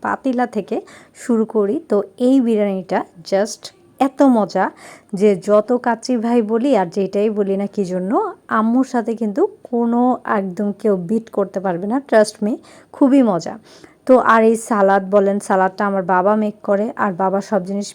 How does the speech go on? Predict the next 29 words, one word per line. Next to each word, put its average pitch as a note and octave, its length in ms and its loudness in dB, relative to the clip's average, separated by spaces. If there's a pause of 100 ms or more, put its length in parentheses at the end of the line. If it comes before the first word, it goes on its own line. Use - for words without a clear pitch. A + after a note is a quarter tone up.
বেড়ে G3+ 320 0
দিচ্ছিল। A3 460 -4 (320)
সাথে A#3 460 -2
ছিল G#3+ 320 -2
কিন্তু, G#3 600 -2
এটা G#3 200 -2
কি A3 160 -6
ছিল? C4+ 300 -4
বিফ A3+ 280 -2
কাবাব, F3 340 -2
হ্যাঁ। E3+ 160 -10 (400)
তো A3 160 2 (120)
এই C4+ 180 4
যে D4 240 0 (100)
একটু C4 240 -2
সিম্পলভাবে B3 760 2
আয়োজনটা G#3+ 440 0
করতে A3 320 -6
বলেছিলাম, G3 520 -2
পোলা A3 360 2
মাংস G#3+ 340 -2
খেতে G#3 260 -4
খেতে G#3+ 240 -2
আমরা F#3+ 220 -2
সবাই G3 360 -2
একদম G3 280 -4
বোর G#3 300 2
হয়ে G3+ 240 0
যাচ্ছিলাম। F3 520 -2